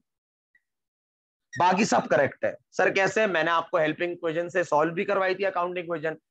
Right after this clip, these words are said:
नॉर्मल इक्वेशन क्या है? Asset is equals to liability plus owner equity, ये भी सही है। और अगर liability नहीं दिया हुआ है सवाल में, owner equity और asset दिया हुआ है,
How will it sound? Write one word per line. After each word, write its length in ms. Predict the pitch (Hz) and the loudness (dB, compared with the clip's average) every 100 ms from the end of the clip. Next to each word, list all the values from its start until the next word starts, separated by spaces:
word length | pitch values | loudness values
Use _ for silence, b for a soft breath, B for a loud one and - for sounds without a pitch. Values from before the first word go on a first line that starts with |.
| _ _ 135 | _ _ 0
नॉर्मल 380 | 165 185 202 | 2 4 2
इक्वेशन 360 | 202 196 180 196 | 2 2 2 0
क्या 160 | 185 170 | 0 0
है? 80 | |
Asset 180 | 160 202 | 0 -2
is 100 | 175 | -4
equals 200 | 175 175 | -4 -6
to 80 | 175 | -2
liability 360 | 165 165 180 185 | -2 -2 -6 -4
plus 220 | 175 175 | -4 -2
owner 140 | 151 147 | -2 -2
equity, 340 | 147 131 127 | -2 -6 -4
ये 80 | 156 | -2
भी 100 | 180 | -2
सही 240 | 190 170 160 | 0 0 2
है। 160 | 143 - b b | 0 -4 b b
और 120 | 143 165 | -2 0
अगर 200 | 170 170 | 0 2
liability 440 | 156 156 190 202 | 0 0 -2 -2
नहीं 240 | 185 202 220 | -2 0 0
दिया 200 | 208 190 | 0 0
हुआ 100 | 180 | -2
है 60 | |
सवाल 380 | - 156 147 147 | -2 -2 -2 -2
में, 260 | 151 175 202 _ _ - | -2 -2 -4 _ _ -2
owner 300 | 165 190 220 | 0 2 0
equity 380 | 208 185 196 208 | -4 -4 -6 -2
और 180 | 208 175 | -2 0
asset 340 | 165 160 214 165 | 0 -2 -6 -4
दिया 200 | 180 151 | -2 0
हुआ 160 | 135 | 0
है, 140 | 117 | 0